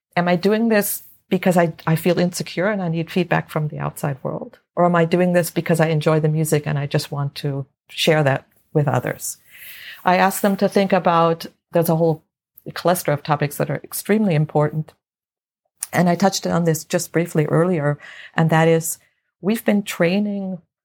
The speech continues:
since early childhood. I mean, growing up in a family, you're training your role in that family. And God forbid you have a parent who's a musician. You are constantly being measured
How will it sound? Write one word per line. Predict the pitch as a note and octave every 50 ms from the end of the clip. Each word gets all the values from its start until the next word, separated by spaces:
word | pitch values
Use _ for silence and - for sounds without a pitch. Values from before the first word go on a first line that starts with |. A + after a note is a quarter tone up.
| _ _ _ _ _ _ _
since | - - G3+ F#3 - -
early | F3 - E3+ G3 G#3+ F3 D#3+
childhood. | D3+ - - D#3+ D#3+ F3 G3 F#3 F3 E3+ E3+
I | E3+ D#3+
mean, | E3 E3 D#3 D3+ D#3 - _ _ _ _ _ _ _ C#3
growing | - E3+ F3 G3+ G3+ G#3
up | G#3 G#3
in | - F3+
a | F3+
family, | D#3+ - E3 D#3 D#3+ F#3+ F#3+ F3+ D#3
you're | C#3+ D3 D#3+ D#3
training | D#3 - - D#3+ D#3+ E3 E3+ E3
your | D#3+ D#3 C#3
role | C3+ D3 C#3+ D3 D3 -
in | D3 C#3
that | C#3 C#3 C#3 -
family. | - C3+ B2+ B2+ B2 - - A#2+ _ _ _ _ _ _ _ _ _ _ _ _ _
And | D#3+ D3
God | - F3 G3 G3+
forbid | - G3+ F3 F#3 F3 D#3+
you | E3+ D#3+
have | D3+ D3+ C#3+
a | C#3+
parent | C#3 - - E3+ D#3+ E3 E3 D#3 -
who's | - C3 -
a |
musician. | C3+ C3 B2+ - C#3 C3+ - - C3 B2 - _ _ _ _ _ - - - - - - _ _
You | F#3 F3+
are | F3+ E3+
constantly | E3+ F3 F3 F3 G3+ - - G#3 - - E3 E3
being | E3 E3 D#3+ D#3 D#3 D#3
measured | D#3+ D#3+ F3 E3+ E3+ D#3 C#3+ - -